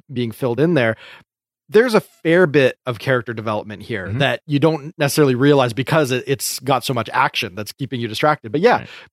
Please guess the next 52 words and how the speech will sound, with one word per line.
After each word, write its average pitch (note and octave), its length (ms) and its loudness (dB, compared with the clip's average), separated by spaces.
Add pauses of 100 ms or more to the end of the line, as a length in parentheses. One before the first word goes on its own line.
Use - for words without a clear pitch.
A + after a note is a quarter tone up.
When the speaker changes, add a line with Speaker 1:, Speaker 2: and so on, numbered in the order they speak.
(120)
Speaker 1:
you F3 160 4
learn F#3 220 4
a D3+ 60 2
lot B2+ 260 2
more D3 360 2
about, B2 340 -2 (240)
you D#3+ 160 -2
know, B2+ 100 2
what C#3 240 2
the B2+ 300 -2
Mandalorian B2+ 600 2
had B2+ 260 -4
to C3 60 -6
climb C3 360 0
out C#3 180 2
of F2+ 220 -6
as A2 120 -8
far A#2+ 300 -2
as, G#2+ 280 -6
you A#2+ 60 -12
know, G#2+ 160 -8
maybe A#2+ 200 -6
bad A2+ 220 -2
life A2 160 -6
decisions G#2+ 520 -10
or G#2+ 100 -10
just G#2 200 -12
what, A2+ 180 -8 (180)
you C3 140 -12
know, G#2 60 -10
was G2+ 120 -12
thrust C#3+ 280 -2
upon A#2 220 -2
him A2+ 60 -4
when G#2+ 80 -6
he G#2+ 60 -10
was G#2 120 -8
younger C#3+ 320 0 (360)
to D3+ 180 6
get D3+ 200 0
to C#3+ 100 -4
where B2+ 180 0
he A#2+ 120 -4
was, A#2 360 0
where C3+ 200 0 (140)
<laughs> - 160 -20
effectively C3 540 -2
he, B2 100 -2
he C3 220 -4
could D3+ 240 4
lead C3 240 0
a A2+ 160 -2